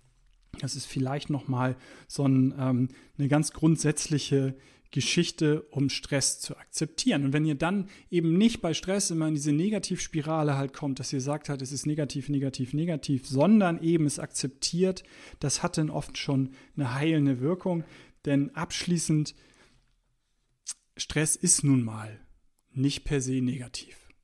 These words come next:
Aber auch da wiederholt aus irgendeinem Podcast, wenn wir uns draußen in Hamburg in der Fußgängerzone, Zone fragt, „Was ist Stress?“, kriegst du fünfundneunzig Prozent negative Antworten. Und klar, wenn es belastend, bedrohlich ist, einen bedrückt hat, dann ist es negativ.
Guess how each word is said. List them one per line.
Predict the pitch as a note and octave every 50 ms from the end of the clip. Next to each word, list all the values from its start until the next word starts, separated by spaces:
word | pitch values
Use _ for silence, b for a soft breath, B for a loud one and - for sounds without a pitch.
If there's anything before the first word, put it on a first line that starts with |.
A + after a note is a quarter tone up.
| _ _ _ _ _ _ _ _
Aber | - B2 B2 C3 C3+
auch | C3 - -
da | - C3+ C3+ D#3 D3
wiederholt | C#3+ C3+ C#3 C3 A#2 C3+ D#3 E3+ F3 D#3+
aus | C#3+ C3 -
irgendeinem | - D3 D3 D#3 D3+ C#3 C#3 C3+
Podcast, | - - C#3 - - - C3+ C3 B2+ - -
wenn | C3+ B2+ B2+
wir | B2+
uns | B2 B2 A#2+ - -
draußen | - C#3 D3+ E3 - - D#3+ D#3 B B B B B B
in | C#3+ C#3 A#2
Hamburg | C#3 D#3+ F3 E3+ E3 D3 C#3
in | C#3 C#3
der | C#3
Fußgängerzone, | - - F3+ - - - D3+ C#3 C3+ C3 - - C#3+ C3+ C#3 C3+ C3+ C#3 D3 -
Zone | - D#3 C#3+ C#3 B2+
fragt, | - - - C3 C3+ C3+ -
„Was | C#3 - -
ist | C3+ -
Stress?“, | - - - C3+ C3+ - -
kriegst | - C3 - - -
du |
fünfundneunzig | B2 - C#3 C3+ C3+ C3 C3 B2+ B2+ - - B2+
Prozent | - C#3 B2 - - B2+ B2 A#2+
negative | B2+ B2+ B2+ B2 - - B2+ B2+
Antworten. | A#2+ B2 B2+ - - - - D#3 - _ B B B B B B B B B -
Und | F#3+ -
klar, | - - D4+ B3 C#3+ C3+
wenn | C3+ C#3+
es | C3+ -
belastend, | - F3+ F#3+ A3 F#3+ - - D#3 C#3+ C3+
bedrohlich | D3 - D3+ F3+ F#3 F3+ D#3 C#3 -
ist, | D3+ - -
einen | D3 C#3 C#3 C3+
bedrückt | C3 C3+ C#3+ E3 F3 - - -
hat, | D3 C#3+ C#3 -
dann | C#3 C#3
ist | - G3 F#3 -
es | F3+ F3 - -
negativ. | D#3+ D3 D3 C#3+ C#3 - - C3+ C3+ C3 -